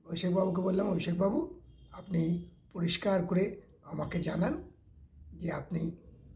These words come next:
কি জানতে চাইছেন। আমি আশা রাখি আপনি জানালে আমি নিশ্চয়ই আপনার উত্তরটা দেবো। তবে আগামী সপ্তাহ থেকে জ্যোতিষিকা আসরেই আপনার উত্তরটা পাবেন।"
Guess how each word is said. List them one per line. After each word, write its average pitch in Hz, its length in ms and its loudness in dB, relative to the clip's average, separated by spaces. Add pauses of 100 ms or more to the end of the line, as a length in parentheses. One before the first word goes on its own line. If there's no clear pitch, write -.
(180)
কি 208 100 2
জানতে 170 320 4
চাইছেন। - 340 -10 (1500)
আমি 160 240 -2
আশা 160 260 0
রাখি 180 200 2
আপনি 175 280 4
জানালে 170 460 2
আমি 170 140 -2
নিশ্চয়ই 175 420 2
আপনার - 160 -4
উত্তরটা - 340 -10
দেবো। - 320 -14 (640)
তবে 185 200 6
আগামী 175 380 4
সপ্তাহ 175 320 4
থেকে 185 180 4
জ্যোতিষিকা 175 500 -2
আসরেই 226 340 -2
আপনার 165 240 -2
উত্তরটা 170 340 -10
পাবেন।" 147 300 -12